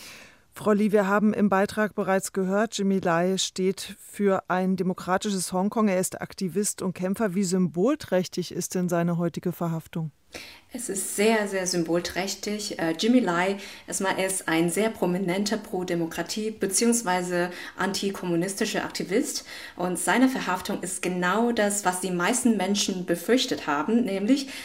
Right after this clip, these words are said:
Speaker 2: dass das Sicherheitsgesetz genutzt wird, um die Freiheit Hongkongs weiter einzuschränken. Und in diesem Fall die Medienfreiheit. Jimmy Lais Zeitung Apple Daily ist eine der sehr wenigen Medien in Hongkong, die noch Peking kritisch berichten.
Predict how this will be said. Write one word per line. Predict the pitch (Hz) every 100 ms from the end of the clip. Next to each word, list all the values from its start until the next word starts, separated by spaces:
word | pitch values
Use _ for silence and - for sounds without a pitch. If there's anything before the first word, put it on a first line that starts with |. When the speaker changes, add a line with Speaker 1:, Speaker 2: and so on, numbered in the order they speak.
| -
Speaker 2:
dass | 185 196 196 -
das | 175 175
Sicherheitsgesetz | 269 285 214 175 - - 160 165 175 - -
genutzt | 170 208 247 277
wird, | 277 - -
um | 185
die | 175
Freiheit | 185 - 175 196 190 185 - -
Hongkongs | 247 254 185 180 -
weiter | 160 170 -
einzuschränken. | 175 202 165 - 131 131 135 131
Und | 175 170
in | 170
diesem | 165 208 262
Fall | 254 190 185 185 - -
die | 185
Medienfreiheit. | 185 208 160 - - 123 - - - - - - -
Jimmy | 226 294
Lais | 269 220 226
Zeitung | - 214 220 254 185 170 -
Apple | - 226
Daily | 202 196 214 170
ist | 170 -
eine | 170 196 190
der | 170 160 151 -
sehr | - 202 226 233
wenigen | 185 185 175 175
Medien | 170 202 175
in | 139 143
Hongkong, | 165 196 190 180 175
die | 170
noch | 175 180 - -
Peking | 202 202 190
kritisch | - 208 208 165
berichten. | - 160 175 - 254 294